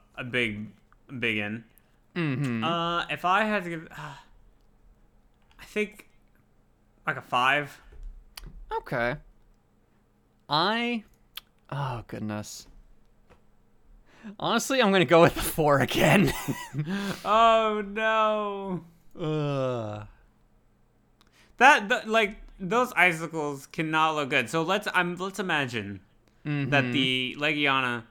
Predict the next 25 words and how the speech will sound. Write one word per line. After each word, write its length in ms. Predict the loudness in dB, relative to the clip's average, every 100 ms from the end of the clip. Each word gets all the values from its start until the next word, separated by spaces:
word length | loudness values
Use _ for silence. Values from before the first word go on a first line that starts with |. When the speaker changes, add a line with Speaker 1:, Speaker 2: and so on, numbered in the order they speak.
| _ _ -8
Speaker 1:
when 220 | -4 0
the 60 |
Legiana 760 | 0 0 -2 -2 -2 -4 -8 -8
in 200 | -8 -6
Monster 260 | -6 -6 -4
Hunter 260 | -4 -4
gets 420 | -4 -4 -4 -8 -20 _ _ -2
angry, 600 | -2 -2 -4 -6 -8 -12 _ _ _ _
she 640 | -10 -4 -2 -2 -4 -10 -12
develops 800 | -8 -2 0 2 0 -4 -16 -18 -20 _ _ _ _ _ 2
ice 380 | 2 2 -2 -10
cold 720 | -14 -4 -2 0 -4 -8 -16 -20 _ 0
ice 240 | 2 2
shards 400 | 0 2 2 0 -6
all 360 | -2 0 0 -2
around 460 | 0 2 2 -2 -8
her 200 | -12 -14 -20 _ _ _ _
Speaker 2:
Yes. 560 | -6 -4 -4 -8 -16 -4
Speaker 1:
that 340 | 2 2 2 -10
she 180 | -6 -4
attacks 460 | -2 2 2 2 -10
the 340 | -8 -4 -4
hunters 500 | 0 0 0 -4 -10
with. 360 | -16 -20 _ _ _ _ _ -8
Speaker 2:
Mm-hmm. 380 | -6 -4 -6